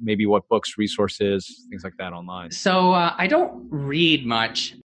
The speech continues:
Speaker 2: Most of it has really just come from networking through Facebook groups. Uh, some of the more formal education,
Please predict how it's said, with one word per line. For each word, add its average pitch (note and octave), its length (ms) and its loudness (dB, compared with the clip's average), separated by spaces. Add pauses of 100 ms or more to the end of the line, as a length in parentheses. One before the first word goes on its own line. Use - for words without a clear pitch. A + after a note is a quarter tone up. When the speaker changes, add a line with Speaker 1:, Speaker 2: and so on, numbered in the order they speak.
(280)
Speaker 2:
Most E3+ 400 4
of A3+ 80 2
it F#3+ 140 4
has F3 200 -2
really F#3 220 4
just E3+ 340 -2
come F3 220 2
from C#3+ 560 2 (340)
networking F3 640 0
through D#3+ 160 -2
Facebook D#3+ 380 -2
groups. D#3 420 -2 (240)
Uh, D3+ 40 -14
some G#3+ 160 0
of G#3 80 2
the F#3 40 2
more F3+ 280 2
formal E3+ 240 0
education, D3+ 760 -4